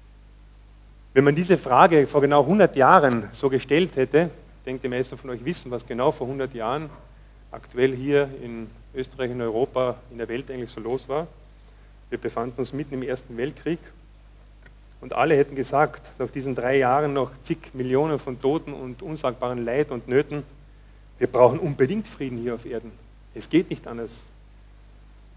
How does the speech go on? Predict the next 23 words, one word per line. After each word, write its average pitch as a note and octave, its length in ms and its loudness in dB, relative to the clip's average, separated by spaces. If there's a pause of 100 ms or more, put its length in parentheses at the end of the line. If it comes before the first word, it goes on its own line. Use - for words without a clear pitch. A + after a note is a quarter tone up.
(260)
Desto A#2+ 200 -2
rascher, C3+ 300 0
desto C#3+ 260 -2
gut. C#3+ 220 -8 (460)
Jeder C#3 220 4
hat C3+ 120 2
sich C3+ 80 -4
nach B2 120 -6
Frieden D#3 260 -6
gesehnt. A2+ 380 -6 (2000)
Aber A#2 180 0
Frieden D3+ 280 -2
auch A#2+ 120 -8
mit A2+ 180 -8
Gott. - 200 -8 (2250)
Das A2+ 80 -12
ist C#3 100 -8
keine D3 180 4
einfache C#3 360 4
Sache, D3+ 320 -2
denn A#2 160 -4
Gott B2+ 260 0
ist, E3+ 280 -6